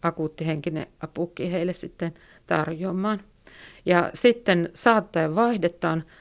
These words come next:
sitten tuonne seksuaaliterveyspoliklinikalle, elikkä, elikkä sitten tämän tehoavun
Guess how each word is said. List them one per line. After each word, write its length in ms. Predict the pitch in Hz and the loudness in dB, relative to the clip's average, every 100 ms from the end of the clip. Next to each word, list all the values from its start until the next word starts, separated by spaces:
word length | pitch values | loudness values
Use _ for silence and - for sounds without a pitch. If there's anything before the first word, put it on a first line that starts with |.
| _ | _
sitten 460 | - 175 - 170 | -2 -2 0 -2
tuonne 220 | 151 165 156 | 0 0 0
seksuaaliterveyspoliklinikalle, 1700 | 220 214 - 165 165 170 165 160 - 160 156 - 156 156 165 160 160 | -2 -2 -2 -2 -2 -2 -2 -2 -2 -2 -2 -4 -4 -4 -2 -2 -2
elikkä, 440 | 160 151 147 160 151 - - - _ _ - | -2 -4 -6 -8 -8 -10 -20 -20 _ _ -2
elikkä 360 | 165 160 - 175 | 0 0 -2 -2
sitten 380 | 180 175 165 | -2 -2 -2
tämän 260 | 151 165 156 | 0 -2 0
tehoavun 640 | 196 202 147 170 170 170 | 0 0 0 0 -2 -4